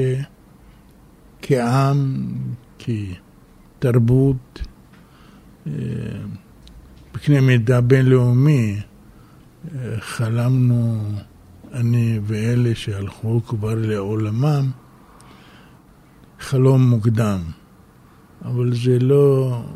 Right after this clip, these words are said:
אה, פוגע כהוא זה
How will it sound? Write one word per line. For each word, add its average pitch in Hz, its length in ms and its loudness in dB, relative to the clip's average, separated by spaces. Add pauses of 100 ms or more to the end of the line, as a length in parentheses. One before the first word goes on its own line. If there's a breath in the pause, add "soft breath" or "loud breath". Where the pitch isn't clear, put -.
(1120)
אה, 160 60 -6 (1000)
פוגע 123 560 0 (100)
כהוא 127 520 2
זה 123 440 6